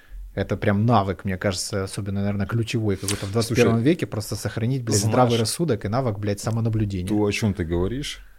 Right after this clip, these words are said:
Speaker 2: на-, для меня лично это на самом деле ключевой показатель, и ключевая характеристика, и ключевой навык психологически взрослой личности.
Speaker 1: Мгм.
Speaker 2: Опираться на внутреннее, а не на внешнее.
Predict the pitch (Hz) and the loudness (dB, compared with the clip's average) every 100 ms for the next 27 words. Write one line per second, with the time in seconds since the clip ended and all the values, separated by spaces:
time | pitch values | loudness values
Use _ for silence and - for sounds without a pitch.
0 | - 85 78 82 85 87 87 76 78 107 | -12 -6 -2 2 2 2 2 0 -2 -2
1 | - 73 78 - 78 78 - 92 76 76 | -4 -4 -4 -4 -4 -2 -2 -2 -2 -2
2 | 78 - - 90 85 107 - 101 90 80 | -4 -6 -8 -2 2 2 2 0 2 0
3 | 71 - 82 82 82 107 - 73 76 82 | -4 -6 -6 -4 -2 -2 -4 -8 -8 -6
4 | 80 - 82 73 - 78 73 76 104 - | -6 -4 -2 -4 -4 -8 -6 -6 -6 -6
5 | - 78 - 80 - 85 73 80 107 82 | -6 -6 -6 -6 -4 -4 -2 -4 -4 -6
6 | - - - - - 78 82 92 - - | -10 -20 -14 -10 -4 -2 -2 -4 -6 -8
7 | 78 - _ - - 85 82 85 82 - | -12 -14 _ -20 -12 -6 -2 -2 -4 -8
8 | 78 73 76 - 71 - - - 117 110 | -12 -10 -8 -8 -10 -14 -16 -6 -2 0
9 | 104 104 - - - - - _ _ _ | -2 -8 -20 -20 -20 -20 -20 _ _ _
10 | - 82 95 90 78 - 78 80 101 107 | -8 -2 2 2 2 -2 -2 -2 -2 -2
11 | 85 76 78 76 73 69 - - | -2 -2 -6 -6 -6 -8 -8 -10